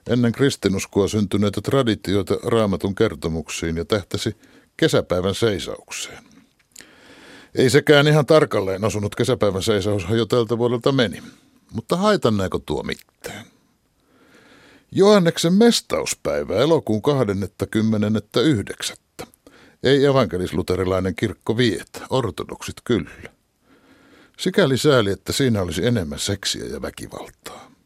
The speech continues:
Ajatelkaa nyt otsikoita. Kunkun synttärien yllätystarjoilu,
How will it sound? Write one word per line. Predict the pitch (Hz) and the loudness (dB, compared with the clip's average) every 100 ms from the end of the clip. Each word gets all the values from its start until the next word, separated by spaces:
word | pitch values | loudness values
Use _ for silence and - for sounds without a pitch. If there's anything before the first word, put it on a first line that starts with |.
| _ _ - | _ _ 0
Ajatelkaa | 156 143 101 90 - 87 | 2 2 0 -4 -4 -4
nyt | 78 | -4
otsikoita. | 82 - - - - - - _ - - - - _ - | -6 -4 -8 -10 -18 -20 -20 _ -20 -20 -20 -20 _ 4
Kunkun | 208 208 165 156 123 | 6 6 4 2 4
synttärien | 165 139 - 127 123 120 | 2 0 0 2 4 4
yllätystarjoilu, | 139 123 110 101 - 120 117 101 90 82 85 | 4 4 0 -2 0 2 2 -2 -8 -8 -10